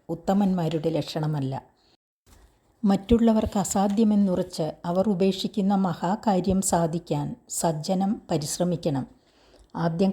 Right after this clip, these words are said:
കഷ്ടപ്പെട്ടാലും അവസാനം പരമസുഖം സിദ്ധിക്കുന്ന കാര്യത്തിൽ പരിശ്രമിക്കുന്നവരാണ് ഉത്തമന്മാർ. ദുർജനങ്ങൾ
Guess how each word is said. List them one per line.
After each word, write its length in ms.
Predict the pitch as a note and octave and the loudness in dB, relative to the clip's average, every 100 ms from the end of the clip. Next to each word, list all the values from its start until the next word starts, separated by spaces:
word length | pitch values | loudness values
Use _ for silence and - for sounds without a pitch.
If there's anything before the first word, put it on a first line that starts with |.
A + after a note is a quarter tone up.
| F#3 | 2
കഷ്ടപ്പെട്ടാലും 840 | - - F#3+ G#3 - D3+ C#3+ D3 - | 0 -4 -2 -2 0 -2 -2 -6 -4
അവസാനം 520 | D#3+ - F#3 F#3 F#3 - | -4 -2 0 0 -2 -2
പരമസുഖം 640 | E3 E3 G3 - E3 E3+ | -2 0 0 0 0 0
സിദ്ധിക്കുന്ന 680 | - E3 D3+ D3 E3 D#3+ D3+ - | 0 -4 -4 -2 0 0 -2 -2
കാര്യത്തിൽ 540 | D#3 D3+ D3+ D3+ D#3+ - _ _ _ _ _ _ _ _ - | -2 -2 -4 -4 -6 -10 _ _ _ _ _ _ _ _ 2
പരിശ്രമിക്കുന്നവരാണ് 1300 | F3+ G3 - A3+ G#3+ G#3+ G#3 F#3+ F3+ F3 D#3+ D3+ D3+ - | 4 4 0 2 4 2 2 2 2 0 -2 -2 -4 -8
ഉത്തമന്മാർ. 720 | C#3+ G3 E3+ D3+ C#3+ B2+ A2+ - - _ _ - | -2 0 0 0 0 -2 -4 -10 -20 _ _ -8
ദുർജനങ്ങൾ 720 | G3+ F3 E3+ G#3 G3 G3+ G3+ | -2 0 2 2 4 4 2